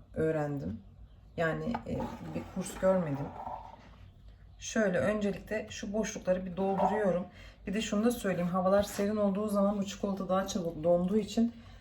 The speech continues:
e, çabuk da çalışmanız gerekiyor aynı zamanda. Bunu da dikkate alın lütfen. Ama bunu da zaten yapa yapa alışıyorsunuz çabuk çalışma olayına.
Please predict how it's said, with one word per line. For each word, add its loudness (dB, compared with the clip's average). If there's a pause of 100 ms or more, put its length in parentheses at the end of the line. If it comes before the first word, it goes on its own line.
(180)
e, 4
çabuk -2
da 4
çalışmanız -2
gerekiyor -6
aynı 6
zamanda. -2 (3000)
Bunu 0
da -2
dikkate -2
alın -4
lütfen. -4 (1500)
Ama 8
bunu 12
da 6
zaten 6
yapa 2
yapa 6
alışıyorsunuz 0 (160)
çabuk -2
çalışma -2
olayına. -4